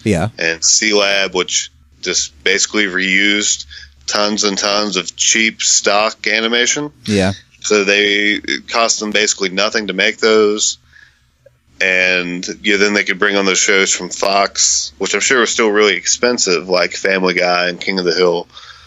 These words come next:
Speaker 2: Uh, but then you started seeing all these live action shows like, uh, Tim and Eric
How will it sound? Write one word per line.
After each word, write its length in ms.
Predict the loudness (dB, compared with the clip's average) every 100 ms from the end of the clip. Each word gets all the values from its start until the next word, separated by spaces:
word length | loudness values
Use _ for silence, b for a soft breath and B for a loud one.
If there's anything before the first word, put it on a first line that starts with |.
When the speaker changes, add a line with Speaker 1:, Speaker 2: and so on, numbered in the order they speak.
| B B -6
Speaker 2:
Uh, 140 | -2
but 100 | -2
then 160 | 0 0
you 80 | 0
started 320 | 2 2 2
seeing 260 | 0 0 0
all 160 | 2
these 220 | 0 0
live 400 | 0 2 2 0
action 460 | 2 0 0 -6 -8
shows 500 | -6 -4 -6 -8 -8
like, 320 | -6 -8 -12 -20 b b b -12
uh, 140 | -10 -6
Tim 220 | -2 0
and 100 | 0
Eric 600 | 2 2 2 2 0 -2